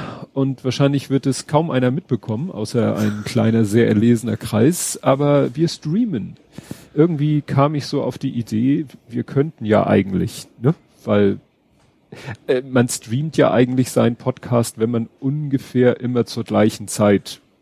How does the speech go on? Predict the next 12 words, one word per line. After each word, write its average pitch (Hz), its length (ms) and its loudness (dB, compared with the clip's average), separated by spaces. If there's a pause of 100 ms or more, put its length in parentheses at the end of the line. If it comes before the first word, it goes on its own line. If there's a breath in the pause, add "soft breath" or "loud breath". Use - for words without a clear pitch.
(460)
aufnimmt. 110 640 -2 (880 soft breath)
Weil 101 240 4
sonst 107 340 -4
ist - 200 -10
es 110 100 -4
blöd, 110 340 0
wenn 110 100 -2
man 101 120 -2
immer 110 180 0
so 107 140 -4
überraschend, 120 840 -2
äh, - 20 -10